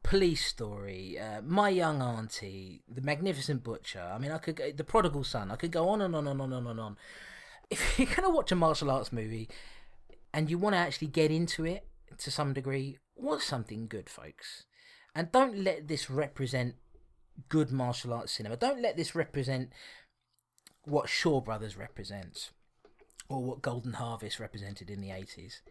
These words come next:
Don't let this do that, because it, it, <laughs> it's not worth it. It's a bad martial arts movie. It's passively entertaining in, in a bunch of places. It, it's, it's entertaining rubbish, but it is rubbish.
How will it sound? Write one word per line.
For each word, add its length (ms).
Don't 220
let 180
this 160
do 320
that, 440
because 260
it, 160
it, 220
<laughs> 240
it's 180
not 240
worth 260
it. 100
It's 120
a 80
bad 460
martial 400
arts 240
movie. 500
It's 240
passively 640
entertaining 640
in, 80
in 180
a 60
bunch 280
of 80
places. 520
It, 180
it's, 220
it's 240
entertaining 640
rubbish, 320
but 160
it 160
is 240
rubbish. 720